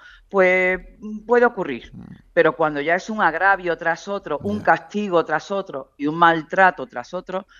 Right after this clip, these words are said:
Speaker 1: oiga, es que aquí hace dos, hace dos meses, eh, hubo un accidente con cuarenta y seis fallecidos,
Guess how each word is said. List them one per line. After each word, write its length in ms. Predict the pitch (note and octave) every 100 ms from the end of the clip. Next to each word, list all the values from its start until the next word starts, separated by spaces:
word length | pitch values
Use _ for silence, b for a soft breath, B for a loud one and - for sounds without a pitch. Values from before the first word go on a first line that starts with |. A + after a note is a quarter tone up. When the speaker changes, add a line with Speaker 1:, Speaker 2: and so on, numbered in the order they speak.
| b
Speaker 1:
oiga, 220 | - F#3
es 80 | D3+
que 80 | -
aquí 200 | F3 F#3
hace 220 | F#3+ F#3
dos, 240 | F3 F3+ F#3
hace 220 | F3 F3
dos 160 | F#3 F#3
meses, 460 | F#3 F#3+ - G#3+ G#3+ b b _
eh, 180 | F3 E3+
hubo 220 | G#3 G3
un 100 | F#3
accidente 500 | E3 E3 E3 D#3+ D#3
con 180 | D#3 D3+
cuarenta 360 | D3+ D3 C#3+ D3
y 40 |
seis 340 | - C#3 C#3
fallecidos, 600 | C3+ A#2+ G#2 - F#2 G#2